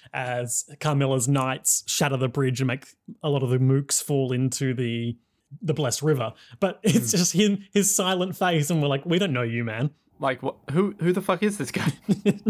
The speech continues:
Speaker 2: It's so strange. So strange.
Speaker 1: I, yeah, I've gotta wonder if, like,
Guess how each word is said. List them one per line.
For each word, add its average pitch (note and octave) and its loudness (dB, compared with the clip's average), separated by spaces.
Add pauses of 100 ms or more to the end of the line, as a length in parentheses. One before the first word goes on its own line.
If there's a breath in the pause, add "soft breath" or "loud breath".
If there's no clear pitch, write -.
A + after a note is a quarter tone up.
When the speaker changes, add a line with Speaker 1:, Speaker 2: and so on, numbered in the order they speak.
(580 loud breath)
Speaker 2:
It's - -16
so A3 -8
strange. G#3 -2 (220)
So B3 -4
strange. G#3 -2
Speaker 1:
I, A#3 0
yeah, C4+ 4
I've A#3 0
gotta D#4 4
wonder G3+ 2
if, D#3+ -2
like, D3+ -2